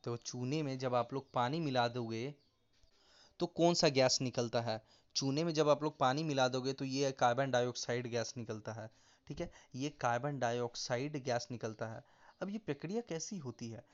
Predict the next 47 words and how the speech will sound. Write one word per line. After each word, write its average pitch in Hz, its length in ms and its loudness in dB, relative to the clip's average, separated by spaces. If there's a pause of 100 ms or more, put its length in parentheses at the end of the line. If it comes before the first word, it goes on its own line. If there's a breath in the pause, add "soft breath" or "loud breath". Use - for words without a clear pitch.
(180 soft breath)
तो 143 60 -14
देखो, 117 180 -14 (1300 soft breath)
चूना 175 400 -4
यहाँ 190 220 0
पे 185 120 -2
आप 170 160 -2
लोग 170 140 -8
क्या 131 140 2
बोले 113 260 -4
हो? 113 80 -2
चूना 143 340 -6
यानी 151 340 -2
कि 170 160 -10
सी - 540 -6
ए 147 40 -4
सी 143 280 -8
ओ 139 120 -4
थ्री 123 460 -12
या, 107 100 -10 (240)
ठीक 175 160 -8
है, - 60 -18 (760 loud breath)
चूना 131 600 -4 (280 soft breath)
यानी 139 260 -2
कि 156 80 -12
सी 170 380 -6
ए 151 60 0
सी 139 280 -8
ओ 135 100 0
थ्री। 117 320 -12 (240 loud breath)
अब 135 100 -2
इसमें 165 300 -4
जब 160 180 2
आप 147 160 0
लोग 160 200 -2
पानी 139 280 4
मिला 135 280 2
दोगे, 123 400 -2
तो 143 180 -6
आप 123 280 -2
लोगों 147 240 -2
को 147 60 -18
क्या 135 100 -2
मिल 135 200 -4
जाएगा? 135 300 0
चूने 147 440 -4
का 156 140 0
पानी, 120 440 -4